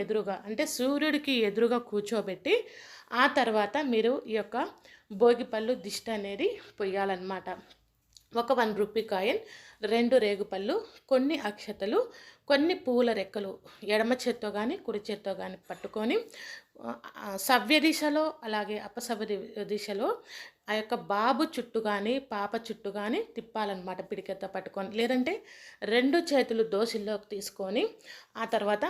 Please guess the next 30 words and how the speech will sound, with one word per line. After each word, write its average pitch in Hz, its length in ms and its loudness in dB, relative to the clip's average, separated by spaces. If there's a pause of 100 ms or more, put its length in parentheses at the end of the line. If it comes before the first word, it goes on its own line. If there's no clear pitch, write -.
(100)
మనము 240 240 0 (180)
తల 233 140 0 (140)
చుట్టూ 254 280 -4
అనేది 202 220 -4 (100)
తిప్పి 302 320 -2 (560)
ఆ - 20 2 (120)
తర్వాత 214 320 0 (580)
పిల్లల 285 280 6 (160)
తల 247 140 4 (120)
మీదుగా 262 360 2 (240)
ఈ 226 100 -2
యొక్క 233 240 -4 (800)
రేగుపళ్ళు 233 600 4 (220)
అంటే 240 180 0 (180)
భోగి 226 360 4
పళ్ళు 220 260 2
అనేది 220 240 -2 (140)
పొయ్యాలన్నమాట. 190 680 -4 (640)
సూర్యుడికి 330 480 4 (100)
ఎంతో 226 240 0 (140)
ప్రీతికరం 214 520 -2 (160)
ఈ 208 100 -2
యొక్క 202 160 -4 (200)
రేగిపళ్ళు. 190 580 -4 (760)
అంటే 285 220 4 (140)
మనం 254 120 2 (120)
సంక్రాంతి 254 460 0
అయిన 233 180 2
తర్వాత 220 220 2 (100)
మనము 220 200 0